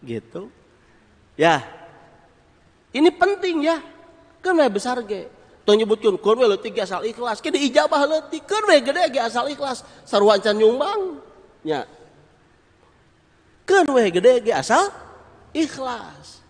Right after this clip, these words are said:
Gitu. Da ikhlas mah teruji ja kalau sudah nyumbang. Lamun can nyumbang mah moal kabuji ikhlasna. Ya. Nah, hadirin rahimakumullah, ini hanya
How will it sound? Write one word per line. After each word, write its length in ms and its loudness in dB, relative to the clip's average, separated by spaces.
Gitu. 560 -14
Da 160 -4
ikhlas 320 -4
mah 160 -6
teruji 400 -10
ja 80 -6
kalau 160 -6
sudah 240 -10
nyumbang. 640 -6
Lamun 240 -2
can 160 -4
nyumbang 240 0
mah 160 0
moal 160 0
kabuji 320 -8
ikhlasna. 560 -6
Ya. 240 -10
Nah, 160 0
hadirin 320 0
rahimakumullah, 720 0
ini 160 -2
hanya 320 2